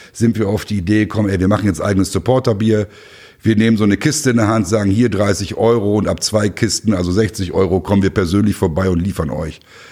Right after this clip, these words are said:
Das heißt, du siehst es plötzlich das erste Mal, wo deine Kundschaft herkommt. Und das war wirklich in ganz fucking Bremen. Also auch an Orten, wo keiner wohnen will. Neubausiedlungen bis, äh, tiefstes Findorf, superschön.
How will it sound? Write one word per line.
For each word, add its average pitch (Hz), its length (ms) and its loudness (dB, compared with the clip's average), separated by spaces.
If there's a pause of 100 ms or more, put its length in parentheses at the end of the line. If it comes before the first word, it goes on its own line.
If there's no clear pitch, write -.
(120)
Das 92 220 0
heißt, 165 260 2
du 123 60 2
siehst 135 160 2
es 117 40 0
plötzlich 123 260 0
das 110 40 -2
erste 135 320 2
Mal, 117 180 4
wo 104 40 0
deine 107 180 2
Kundschaft 120 400 0
herkommt. 87 460 0 (500)
Und 101 160 0
das 90 160 0
war 92 160 2
wirklich 101 480 0 (220)
in 85 260 -2
ganz 113 340 0
fucking 85 420 -2
Bremen. 85 400 -2 (300)
Also 95 260 0
auch 82 100 -4
an 101 120 0
Orten, 101 340 0
wo 104 80 2
keiner 95 320 0
wohnen 98 300 0
will. 90 220 -2
Neubausiedlungen 98 1000 0
bis, 104 340 -2
äh, 98 380 0 (420)
tiefstes 123 420 -2
Findorf, 110 520 2
superschön. 104 720 0